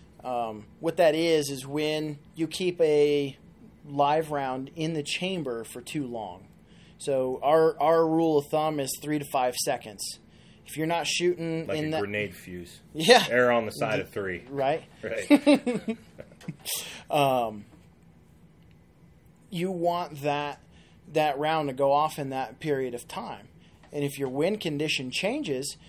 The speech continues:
Speaker 1: you can do one of two things. Either you can open the bolt and kick that round out on the, on the table or whatever you wanna do,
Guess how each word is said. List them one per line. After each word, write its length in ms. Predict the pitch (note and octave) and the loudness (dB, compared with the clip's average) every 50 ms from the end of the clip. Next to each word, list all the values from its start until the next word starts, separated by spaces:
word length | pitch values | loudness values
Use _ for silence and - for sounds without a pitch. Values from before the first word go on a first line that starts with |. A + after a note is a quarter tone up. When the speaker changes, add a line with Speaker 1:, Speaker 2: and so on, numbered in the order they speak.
| - - - - | -20 -20 -16 -6
Speaker 1:
you 160 | D#3 D#3+ D#3 | -2 -2 0
can 160 | D3+ D#3 D3+ | 0 0 0
do 220 | D3 D#3 D#3 D3+ D3 | 0 0 0 2 2
one 200 | C#3+ C3+ C#3 C#3+ | 2 2 0 -2
of 100 | C#3 - | -4 -4
two 140 | - D3+ C#3 | -4 -4 -2
things. 340 | C#3+ E3 D#3+ C#3 C3+ C3 | -2 -2 -2 -2 -2 -2
Either 200 | D3 D3 C#3+ C#3+ | -2 0 2 2
you 180 | C#3+ C#3+ D3 C#3+ | 2 2 0 0
can 140 | C#3+ C#3 B2+ | -2 -2 0
open 280 | C3 C#3+ C#3+ C#3+ C#3 | 2 0 0 0 -4
the 60 | C3 A#2+ | -8 -4
bolt 300 | - C3 C#3 D3 C#3 C#3 | -2 0 0 0 0 -4
and 80 | C#3+ | -6
kick 180 | - D#3 C#3+ D3 | -6 -6 -4 -2
that 160 | C#3+ B2+ A2+ | -2 -2 -2
round 300 | B2+ C3 C3 C3 C3 C3+ | -4 -6 -6 -6 -4 -2
out 160 | B2+ B2+ B2+ | -2 -2 -2
on 160 | B2+ B2+ B2+ | -4 -6 -6
the, 200 | B2 A#2+ A#2+ A#2 - | -6 -6 -8 -8 -6
on 180 | A#2+ B2+ B2+ B2+ | -6 -6 -4 -4
the 100 | B2 A#2+ | -6 -8
table 360 | - - C3 B2+ B2+ C3 C3 | -6 -6 -6 -4 -4 -6 -6
or 180 | C3+ B2+ A#2 A2+ | -4 -4 -4 -4
whatever 320 | A#2+ B2 B2 B2+ B2 B2+ | -4 -2 -2 -2 -4 -6
you 100 | B2+ B2 | -8 -8
wanna 220 | B2 A#2+ A#2 A#2 | -8 -8 -8 -8
do, 340 | A2+ A#2+ B2+ C3 B2+ A#2+ B2 | -8 -6 -6 -4 -4 -6 -8